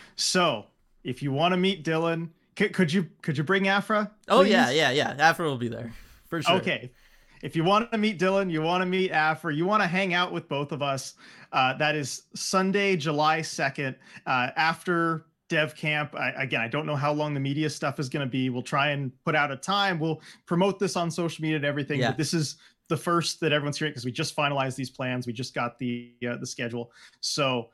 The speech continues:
Speaker 1: uh, yeah, Sunday, July second, come hang out with us. It's gonna be a great time. We're gonna be at that park that actually they just put, it's right on the south side of K C I. So it's right there, basically attached to Kraken Community Iceplex. So if you're going to Dev Camp, you'll already be right there.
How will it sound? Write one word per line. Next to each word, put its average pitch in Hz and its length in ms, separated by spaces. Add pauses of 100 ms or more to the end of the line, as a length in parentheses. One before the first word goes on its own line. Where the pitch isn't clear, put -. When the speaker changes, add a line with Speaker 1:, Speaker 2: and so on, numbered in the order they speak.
(240)
Speaker 1:
uh, 123 220
yeah, 139 140
Sunday, 175 400
July 151 380
second, 139 460 (180)
come 156 200
hang 147 200
out 139 120
with 135 140
us. 131 140
It's 131 80
gonna 156 160
be 139 120
a 131 40
great 143 360
time. 131 440 (260)
We're 156 120
gonna 156 180
be 156 200
at 156 380
that 143 360
park 165 380
that 147 120
actually 143 320
they 135 140
just 143 420
put, 160 180
it's 143 220
right 156 480
on 156 340
the 139 240
south 151 480
side 123 540 (340)
of 143 220
K 151 200
C 135 220
I. 120 200
So 123 140
it's 113 120
right 170 180
there, 147 140
basically 196 480
attached 170 460
to 160 60
Kraken 156 320
Community 139 340
Iceplex. 120 520
So 135 220 (200)
if 131 100
you're 143 80
going 190 160
to 180 60
Dev 170 200
Camp, 170 240
you'll 147 120
already 175 180
be 160 120
right 143 260
there. 117 360